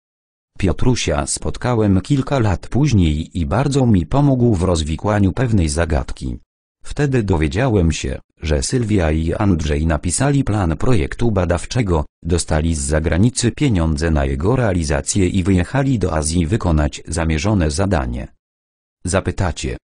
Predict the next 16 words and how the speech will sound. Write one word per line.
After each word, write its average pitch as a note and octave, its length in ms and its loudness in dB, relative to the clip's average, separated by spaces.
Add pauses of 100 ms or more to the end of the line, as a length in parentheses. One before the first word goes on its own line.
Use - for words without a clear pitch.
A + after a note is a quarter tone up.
co C#3 160 0
z G2 60 -2
Danielą? A#2 520 0 (520)
Postanowiła G#2+ 720 0
zrobić G2 460 -2
karierę E2+ 540 -2
w - 60 -10
show E2 300 0
biznesie, D#2+ 600 -4 (220)
a E2 120 -2
nie G2 220 2
było A#2+ 280 2
tam F#2 340 0
miejsca G#2 500 0
dla F#2 240 -2
mnie. B1+ 340 -2